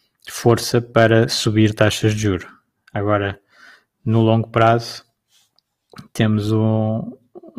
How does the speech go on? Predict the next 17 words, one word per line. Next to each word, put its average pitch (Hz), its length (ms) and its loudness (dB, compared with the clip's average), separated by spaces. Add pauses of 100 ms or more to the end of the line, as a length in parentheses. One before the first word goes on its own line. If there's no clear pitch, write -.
(600)
um 123 100 0
risco - 360 0
maior 120 600 2 (840)
da 113 160 -2
inflação 110 720 0 (220)
se - 220 -10
descontrolar 107 600 0
mais. 101 360 -6 (380)
Portanto, 95 920 -8 (400)
nada 98 260 -2
disto, 98 340 -8
claro, 98 280 -6 (120)
que - 140 -10
é, 98 300 -6
que - 160 -4
é 104 60 0
positivo. 151 580 -2